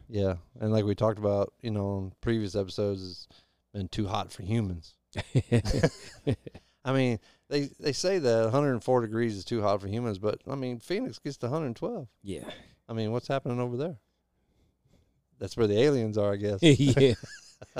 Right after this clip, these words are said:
Speaker 2: They're like, "See, we picked the right place."
Speaker 1: Yeah.
Speaker 2: So anything going on with you this week?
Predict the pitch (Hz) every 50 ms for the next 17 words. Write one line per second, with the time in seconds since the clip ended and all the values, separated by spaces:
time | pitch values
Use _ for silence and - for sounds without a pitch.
0 | - - _ 131 - _ - 135 - - - - - - - _ - - - -
1 | - _ _ _ _ _ _ _ _ _ _ _ _ _ _ _ _ _ - 120
2 | 117 113 - - - 165 196 - 95 - - 226 190 - 165 160 - - - 160
3 | 170 185 - - - _ _ _ - 113 110 110 98 - _ _ _ _ _ _
4 | _ _ _ _ _ _ _ _ _ 151 151 156 160 160 175 170 165 160 156 139
5 | - 170 175 180 180 175 175 175 175 160 190 196 208 208 214 190 - 226 226 220
6 | 233 -